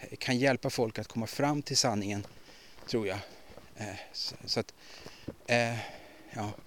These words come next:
Jag, jag, jag har ju, tycker jag, kommit fram till en viss sanning här.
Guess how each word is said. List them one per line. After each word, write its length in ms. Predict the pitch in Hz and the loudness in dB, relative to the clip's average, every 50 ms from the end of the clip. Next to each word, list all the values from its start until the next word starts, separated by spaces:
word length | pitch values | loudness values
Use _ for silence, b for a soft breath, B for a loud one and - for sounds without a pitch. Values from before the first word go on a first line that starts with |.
| - - - - - - - - - B B B B B B B B B B B | -20 -20 -20 -20 -20 -18 -18 -18 -18 B B B B B B B B B B B
Jag, 220 | - - - 135 131 | -8 -4 0 2 2
jag, 400 | 135 - - 127 120 135 151 143 | 2 2 2 2 4 6 6 6
jag 180 | 143 151 151 | 6 6 4
har 100 | 139 139 | 4 2
ju, 120 | 127 113 117 | 0 0 0
tycker 240 | - 131 - 123 | -2 -2 -2 -2
jag, 60 | 120 - | -4 -2
kommit 220 | - 131 120 - | -2 -4 -2 0
fram 200 | - 127 127 127 | 0 0 0 0
till 120 | 120 120 | 0 -2
en 60 | 113 113 | 0 0
viss 140 | 110 - | 4 6
sanning 500 | - - - 120 113 110 120 135 135 117 | 6 6 6 4 2 -2 -2 -2 -2 -2
här. 260 | 101 107 95 82 - | -2 -4 -6 -6 -8